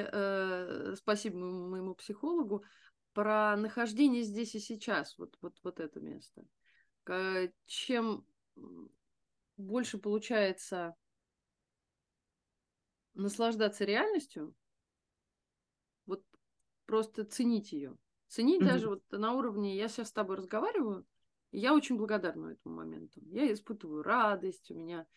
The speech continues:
Speaker 1: поднимается настроение, я тебя вижу, я рада, я тебя слышу, мне это интересно.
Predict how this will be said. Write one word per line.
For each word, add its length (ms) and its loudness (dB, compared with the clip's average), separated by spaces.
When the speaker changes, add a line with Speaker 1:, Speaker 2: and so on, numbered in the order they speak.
Speaker 1:
поднимается 420 -4
настроение, 880 -4
я 40 -8
тебя 160 -2
вижу, 240 -6
я 180 -4
рада, 300 -4
я 80 -4
тебя 140 -4
слышу, 440 -2
мне 140 0
это 120 -4
интересно. 560 -6